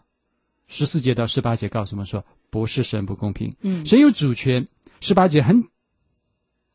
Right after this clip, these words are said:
Speaker 1: 扼要的又重复了一遍。
Speaker 2: 嗯。
Speaker 1: 神愿意怜悯谁就怜悯谁，
Speaker 2: 对。
Speaker 1: 这不是公平跟不公平的问题。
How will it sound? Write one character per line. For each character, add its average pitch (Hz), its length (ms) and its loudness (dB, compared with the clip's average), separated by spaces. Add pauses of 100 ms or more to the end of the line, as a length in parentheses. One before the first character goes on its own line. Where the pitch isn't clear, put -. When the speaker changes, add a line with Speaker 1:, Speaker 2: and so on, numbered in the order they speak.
(360)
Speaker 1:
扼 190 180 8
要 214 200 8
的 135 100 2
又 240 120 6
重 156 260 4
复 190 120 2
了 139 60 6
一 120 80 2
遍。 120 280 0
Speaker 2:
嗯。 180 260 0
Speaker 1:
神 247 320 4
愿 330 180 4
意 214 140 4
怜 139 240 4
悯 165 180 2
谁 123 240 -4
就 - 220 -16
怜 117 260 0
悯 117 180 -4
谁， 104 300 -6
Speaker 2:
对。 190 100 -2
Speaker 1:
这 180 80 6
不 180 160 -2
是 185 140 0
公 220 220 -2
平 113 180 -4
跟 110 180 -6
不 123 120 -8
公 120 160 -4
平 107 120 -6
的 101 60 -6
问 101 100 -8
题。 - 60 -14